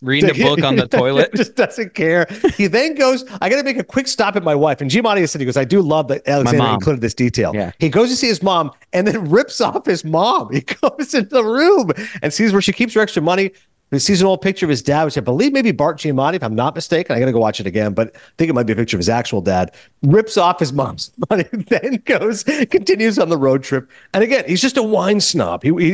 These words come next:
Speaker 2: he just wants to drink wine, great wine. He likes art, literature, et cetera. And he would love to get his book published. And obviously, he still misses his ex-wife. Then you got Thomas Hayden Church, who's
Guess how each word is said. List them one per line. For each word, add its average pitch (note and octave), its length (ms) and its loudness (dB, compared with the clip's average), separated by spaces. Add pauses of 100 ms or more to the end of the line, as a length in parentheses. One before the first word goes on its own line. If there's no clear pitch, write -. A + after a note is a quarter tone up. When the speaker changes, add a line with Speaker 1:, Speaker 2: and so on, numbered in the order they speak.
Speaker 2:
he E3 40 4
just G3+ 220 -2
wants B3 160 4
to G#3 80 -2
drink G3 300 0
wine, F3 320 2
great F3 240 0
wine. E3+ 160 0
He C#3+ 60 0
likes F#3+ 260 0
art, D#3 260 0
literature, D#3 340 -2
et C#3+ 80 -2
cetera. C3 380 0 (440)
And B2 180 0
he B2+ 40 4
would A#2+ 140 0
love E3 160 2
to F#3 60 4
get D#3 80 4
his C3+ 100 0
book C3 220 -4
published. A2+ 400 -2
And G2+ 200 0 (120)
obviously, C3 320 -2
he G#2+ 40 -2
still A2+ 300 0
misses G#2+ 300 -2
his F2 120 -4
ex-wife. F#2+ 480 -2 (260)
Then G#3 160 2
you C4+ 60 2
got F3+ 220 0
Thomas D#3+ 320 0
Hayden C3 200 0
Church, A2+ 260 -2
who's A#2 140 -6